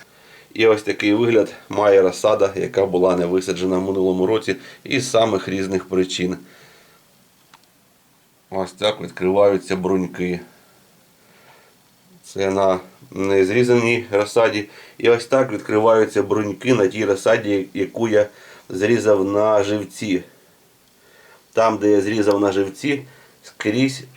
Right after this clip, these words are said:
просипаються по дві бруньки. Скрізь. Скрізь є дві бруньки. І таким чином, чином вона почне рости як кущ.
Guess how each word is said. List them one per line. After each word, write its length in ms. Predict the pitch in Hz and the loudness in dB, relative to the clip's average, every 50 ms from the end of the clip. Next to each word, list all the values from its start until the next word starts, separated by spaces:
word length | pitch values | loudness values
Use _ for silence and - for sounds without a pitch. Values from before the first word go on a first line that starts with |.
| _ | _
просипаються 800 | - 101 95 - 107 95 - 110 110 113 110 110 101 - - 104 | -8 -8 -6 -6 -8 -4 0 2 4 4 4 4 2 0 -4 -6
по 240 | 101 - 101 95 95 | -4 0 2 2 2
дві 280 | 92 92 92 98 110 | 0 -2 -4 -4 -4
бруньки. 600 | 110 95 92 95 95 95 92 87 85 92 92 92 90 - - _ _ _ | -4 -2 0 2 2 2 0 0 -2 -2 -2 -2 -4 -6 -14 _ _ _
Скрізь. 480 | - - - - 101 98 95 90 - - - _ _ _ _ _ _ _ _ _ _ _ _ _ _ _ _ _ _ _ _ _ _ _ _ | -20 -14 -10 -6 -6 -4 -6 -6 -8 -12 -20 _ _ _ _ _ _ _ _ _ _ _ _ _ _ _ _ _ _ _ _ _ _ _ _
Скрізь 400 | - - - 104 110 120 110 101 | -20 -16 -10 -6 -6 -6 -4 -4
є 120 | 98 104 98 | -2 -2 -2
дві 180 | 90 92 98 | -2 -2 -4
бруньки. 540 | 95 90 98 98 98 98 87 - 80 90 87 - - - _ _ _ _ _ _ _ _ - | -2 -2 -2 -4 -4 -6 -6 -6 -6 -6 -6 -8 -12 -20 _ _ _ _ _ _ _ _ -12
І 240 | 92 95 98 95 92 - - - - - - - - _ _ - | -6 -4 -4 -4 -4 -6 -10 -20 -20 -20 -20 -20 -20 _ _ -14
таким 320 | - - - 107 101 95 | -10 -6 -4 -4 -4 -4
чином, 440 | - - 104 101 95 104 101 95 92 - - _ _ | -4 -4 -4 -2 -2 -2 -2 -2 -4 -8 -14 _ _
чином 340 | - - 120 120 117 107 98 | -10 -6 -4 -2 0 0 2
вона 420 | 95 95 95 104 107 110 110 107 107 - - _ _ | 2 2 4 4 4 4 4 0 -4 -10 -20 _ _
почне 500 | - 92 92 92 - 95 95 104 107 104 | -10 -10 -8 -8 -8 -6 -4 -2 -2 -2
рости 380 | 95 90 87 - - - 101 | -2 -2 -4 -8 -10 -6 -6
як 260 | 104 98 95 98 98 98 - _ _ | -6 -4 -4 -4 -6 -6 -10 _ _
кущ. 420 | - 110 107 95 - - - - | -8 -6 -6 -6 -8 -10 -14 -16